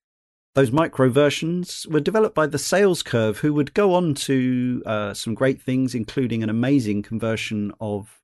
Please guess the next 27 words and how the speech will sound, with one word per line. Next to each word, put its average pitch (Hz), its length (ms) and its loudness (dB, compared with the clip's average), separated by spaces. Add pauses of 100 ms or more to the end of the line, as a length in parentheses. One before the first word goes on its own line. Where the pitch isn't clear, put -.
(120)
um, 101 640 -8 (260)
Rodland 117 520 0 (120)
for - 120 -12
the 98 120 -4
Amiga, 101 380 -6
which - 320 -14
is, - 460 -12
uh, - 420 -18 (920)
really, 120 280 4
really 104 300 2
special. 110 540 -2 (340)
These 120 200 2
were 117 80 2
done 117 220 4
for 117 140 -2
Virgin 113 380 2
Mastertronic 110 640 -4
games, 110 500 -8 (580)
also 113 280 -4
in 107 100 0
nineteen 107 320 -4
eighty-nine. 104 540 -4
Now, 113 160 0
the, 117 360 2
the 117 140 -6
sixteen-bit 131 640 2
versions, 101 640 -4